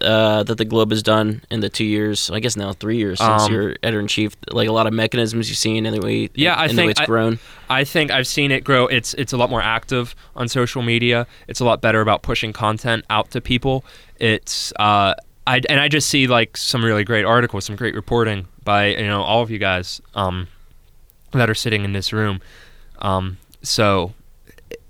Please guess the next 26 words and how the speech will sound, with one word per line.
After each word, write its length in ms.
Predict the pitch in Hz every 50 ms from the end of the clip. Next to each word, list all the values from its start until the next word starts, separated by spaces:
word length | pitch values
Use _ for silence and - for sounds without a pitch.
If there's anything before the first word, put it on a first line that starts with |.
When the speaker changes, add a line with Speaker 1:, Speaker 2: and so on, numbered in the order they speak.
| - - - _ - - - - - - _ - 65 - - - - - - - - -
Speaker 2:
um, 280 | - 135 123 120 120 117 -
and 100 | 147 151
I, 120 | 156 -
and 140 | 156 151 151
I've 180 | 156 156 156
just 140 | 147 156 147
seen, 120 | - 156 131
I 160 | 120 131 131
feel 160 | - - 143
like 160 | 131 123 -
I've 340 | - 127 120 120 117 110 107
sort 380 | - - - 120 117 113 104 107
of 200 | 104 98 95 - - - - - - - -
watched 400 | - 120 120 113 110 - - -
it 320 | 120 - - - - 123 113
grow 460 | - 110 104 104 104 104 101 101 98
into 180 | 95 95 104
something 400 | 98 - 113 104 101 - 104 101
better 420 | 98 110 101 98 98 95 92 95 - - - - -
after 340 | - 107 - - - 113 101
I've 220 | 98 98 98 -
moved 240 | 107 101 98 92 104
on 180 | 98 95 98
from 240 | 98 - 110 104 104
it. 140 | 104 110 - - - - - - - - - - - - - - -
Um, 340 | - 107 98 95 95 98 107